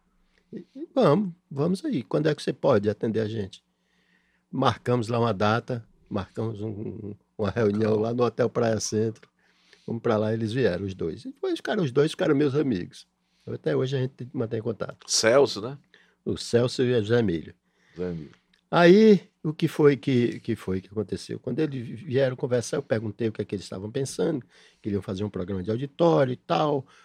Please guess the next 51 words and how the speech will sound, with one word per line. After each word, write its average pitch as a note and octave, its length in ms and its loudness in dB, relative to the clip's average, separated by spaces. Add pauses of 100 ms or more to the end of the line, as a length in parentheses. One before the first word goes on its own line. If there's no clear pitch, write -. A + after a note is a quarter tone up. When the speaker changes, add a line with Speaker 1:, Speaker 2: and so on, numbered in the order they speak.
(120)
Speaker 1:
uma A#2+ 140 2
coisa, A#2+ 300 4
ele, A#2 160 0
na C#3 160 4
verdade, B2+ 520 2 (440)
e-, C3 60 0
ele B2 300 4
inclusive A2 320 -2
foi A#2 200 0
bem C3+ 240 4
claro, G#2 400 2
"A - 20 -2
gente G#3 220 2
quer G#3+ 120 0
fazer E3+ 260 -2
uma E3 100 4
coisa D#3 260 0
assim, D3+ 140 -4
mais D#3 280 0
ou C#3+ 120 0
menos C#3 200 0
no C3+ 120 0
molde A#2+ 300 4
do A2+ 80 -6
Chacrinha." F#2 680 -6 (720)
De - 180 -8
Speaker 2:
Hum. A4 160 10
Speaker 1:
alguma G#4 240 12
maneira A#3+ 520 8
até A3+ 260 -2
que - 60 -14
podia A3+ 420 0
ser, D3+ 300 2
Speaker 2:
É. - 20 4
Speaker 1:
mas F3+ 220 2
não, A#3+ 200 0
o D#4+ 40 0
Falcão F4+ 440 0
não F#4 160 6
é, D3+ 80 6
não, D3 340 4
não D3+ 160 0
tinha C3 260 0
a A#2+ 40 2
menor D3 320 4
pretensão B2+ 500 0
de G#2 80 -4
ser A2 140 -2
um F2+ 80 -4
Chacrinha, - 560 -12
né? E3 160 -8